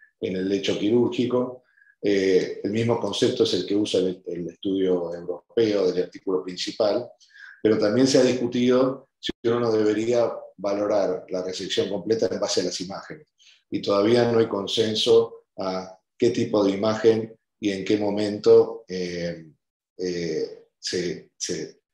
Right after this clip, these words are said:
se debería evaluar al paciente por imágenes para ver objetivamente, eh, qué pasó. Nosotros, de hecho, hemos tenido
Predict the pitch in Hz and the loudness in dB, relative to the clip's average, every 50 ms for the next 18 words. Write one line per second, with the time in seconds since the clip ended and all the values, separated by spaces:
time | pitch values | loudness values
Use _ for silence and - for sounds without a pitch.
0 | _ _ _ - - - 92 92 92 95 101 107 113 120 117 107 101 101 107 107 | _ _ _ -8 -4 0 0 0 0 0 0 2 4 6 6 6 6 4 2 2
1 | 107 107 107 98 - 101 101 - 131 117 101 98 - 92 - 104 104 113 120 120 | 2 2 2 0 0 -2 -2 0 0 0 -2 -2 -6 -8 -8 -6 -6 -4 -4 -4
2 | 117 113 - 127 117 117 113 - 98 90 92 95 101 104 104 101 - - 92 92 | -4 -4 -4 -2 -2 -2 -2 -2 -2 0 0 0 0 0 -2 -2 -4 -6 -8 -10
3 | - 92 98 95 95 95 95 - - 98 92 90 90 - _ - - _ _ _ | -6 -6 -6 -4 -6 -8 -12 -8 -6 -2 -2 -2 -4 -4 _ -20 -20 _ _ _
4 | _ - - 90 90 85 82 80 80 78 76 76 - - - - 107 - - 90 | _ -8 -6 -4 -4 -2 -2 -2 -2 -2 -2 -2 -4 -6 -8 -8 -8 -6 -6 -6
5 | 87 - - 85 78 - - - - - - - _ 101 - 117 117 120 113 113 | -4 -2 -2 -2 -4 -4 -8 -14 -20 -20 -20 -12 _ 0 2 4 6 8 8 8
6 | 113 113 - 127 120 113 113 117 110 - 104 110 139 139 120 110 104 95 87 - | 6 6 6 6 6 6 6 4 2 0 0 2 4 4 6 6 4 4 2 -2
7 | - - | -8 -14